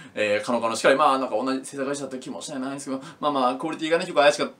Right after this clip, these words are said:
た、怪しく、大問題があったりもするんですけれども、あの、天神さんちの縁結びは良さそうということで、あー、楽しみじゃないんですかね。はい、ということで、えー、最高の僕は一話だったなと思います。ここからもね、非常に楽しみです。累計発行部数は百六十万も突破してるという、よくいいじゃないですか。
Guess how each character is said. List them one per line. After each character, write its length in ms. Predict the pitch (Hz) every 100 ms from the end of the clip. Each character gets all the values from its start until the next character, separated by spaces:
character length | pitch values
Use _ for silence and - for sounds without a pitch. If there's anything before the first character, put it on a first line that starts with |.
| _
た、 120 | 139
怪 180 | 127 127
し 80 | 135
く、 180 | 131 127
大 140 | 127
問 160 | 139 135
題 120 | 139
が 60 | 139
あ 40 |
っ 40 |
た 60 | 135
り 60 | 123
も 80 |
す 160 | 131 165
る 160 | 165 160
ん 80 |
で 80 | 147
す 140 | 135 -
け 60 |
れ 60 | 147
ど 80 | 147
も、 160 | 160
あ 60 | 139
の、 300 | 123 120 117
天 160 | 123
神 120 | 127 131
さ 60 |
ん 40 | 123
ち 60 |
の 60 | 123
縁 80 | 135
結 160 | 139
び 80 | 135
は 60 | 120
良 60 |
さ 100 | 147
そ 160 | 147 160
う 20 |
と 80 | 127
い 40 |
う 40 | 113
こ 80 |
と 60 | 98
で、 160 | 98 -
あ 340 | 104 113 104
ー、 60 | 95
楽 100 | 92
し 60 |
み 60 | 95
じ 60 | 92
ゃ 40 |
な 100 | 92
い 40 |
ん 40 | 90
で 60 |
す 60 | 90
か 120 | 131
ね。 100 | 165
は 220 | 127 110
い、 80 | 85
と 60 | 104
い 40 |
う 40 | 104
こ 80 |
と 80 | 87
で、 100 | 90 - - -
え 120 | 104
ー、 20 |
最 220 | 101 107
高 100 | 107
の 120 | 101 98
僕 100 | 95
は 60 |
一 160 | 90 117
話 60 |
だ 60 | 90
っ 40 |
た 60 | 87
な 60 | 85
と 60 |
思 20 |
い 20 | 80
ま 40 |
す。 60 | -
こ 80 |
こ 60 | 104
か 40 |
ら 60 | 107
も 80 | -
ね、 60 |
非 40 | 90
常 100 | 107
に 80 | 101
楽 140 | 104
し 40 |
み 40 | 92
で 20 |
す。 100 | 82 - - -
累 180 | 175 254
計 100 | 285
発 120 | 277
行 60 |
部 60 | 285
数 80 | -
は 40 |
百 220 | - 139 240
六 160 | 285
十 100 | 262
万 160 | 269 254
も 40 |
突 140 | 135 -
破 100 | 117
し 20 |
て 80 | 117
る 60 |
と 60 | 101
い 40 |
う、 60 | 123
よ 280 | 233 131 -
く 80 |
い 40 | 220
い 40 |
じ 20 |
ゃ 20 | 131
な 40 |
い 40 | 87
で 60 |
す 40 |
か。 80 | -